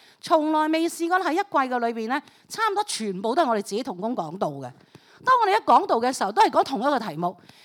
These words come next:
你哋會嗌死啦，唉，又係講呢個題目。我想講，我哋都嗌死，哇，仲有咩講啊？點講啊？和平之子記唔記得好難講啊？組長們都記得，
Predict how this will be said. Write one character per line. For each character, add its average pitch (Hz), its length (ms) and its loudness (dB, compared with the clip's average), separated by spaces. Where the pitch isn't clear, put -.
你 247 120 -4
哋 262 200 -2
會 247 120 -4
嗌 226 180 -2
死 226 120 -6
啦， 226 180 -2
唉， 240 140 -6
又 226 60 -8
係 185 300 -8
講 185 160 -2
呢 226 60 -4
個 196 100 -2
題 170 160 -8
目。 156 180 -6
我 214 80 -2
想 269 160 -2
講， 285 220 0
我 214 260 2
哋 214 120 0
都 269 100 0
嗌 190 220 -2
死， 196 120 -8
哇， 370 100 2
仲 285 160 -6
有 233 140 2
咩 277 240 0
講 196 260 -2
啊？ 233 60 0
點 233 280 -2
講 226 320 0
啊？ 233 140 -2
和 320 220 6
平 311 240 0
之 392 200 -8
子 - 60 -12
記 349 320 0
唔 320 40 0
記 320 100 -2
得 415 140 0
好 269 220 -2
難 196 260 -2
講 170 260 -6
啊？ 185 140 -4
組 349 160 2
長 403 160 2
們 269 140 0
都 339 100 -2
記 277 140 -2
得， 311 80 0